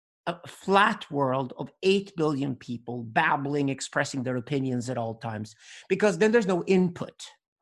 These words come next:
L-, like I tell a y-, a lot of young people who come up to me and say, "Your problem with your generation is you were fostered to think of yourself narcissistically.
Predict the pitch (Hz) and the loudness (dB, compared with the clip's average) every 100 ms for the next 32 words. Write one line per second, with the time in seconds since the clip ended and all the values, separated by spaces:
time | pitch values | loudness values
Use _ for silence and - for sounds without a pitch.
0 | _ _ _ _ _ _ _ _ - - | _ _ _ _ _ _ _ _ -6 0
1 | 214 233 247 - 269 254 202 185 214 208 | 2 4 4 4 4 6 6 6 6 6
2 | 180 175 175 165 170 151 160 151 139 151 | 4 2 0 0 0 0 0 -4 -4 -2
3 | 190 - 214 220 240 254 190 165 139 151 | -2 2 6 6 6 2 4 2 2 -2
4 | 139 131 131 131 135 139 190 214 143 - | 0 -2 -2 -2 -2 -2 2 4 2 -2
5 | 160 185 196 - 160 131 135 151 131 127 | 4 6 4 0 -2 -2 -4 -2 -2 -4
6 | 123 120 127 120 127 120 117 127 117 104 | -6 -4 -6 -4 -6 -6 -8 -10 -8 -12
7 | - - | -14 -20